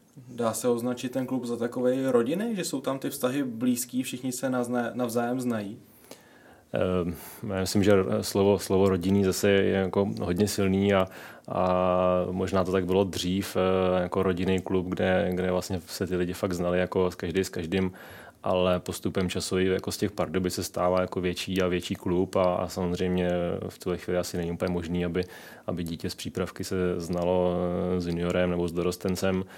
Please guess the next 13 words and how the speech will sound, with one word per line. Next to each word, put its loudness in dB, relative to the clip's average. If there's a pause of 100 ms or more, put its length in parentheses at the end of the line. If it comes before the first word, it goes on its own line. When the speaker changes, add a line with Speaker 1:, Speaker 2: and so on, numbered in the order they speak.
(300)
Speaker 2:
eh, -2
protože -6
ta -4
masa -2
lidí -2
samozřejmě -2
jako -4
větší -4
a 0
větší, -2
to -6
znamená, 0
jako, -2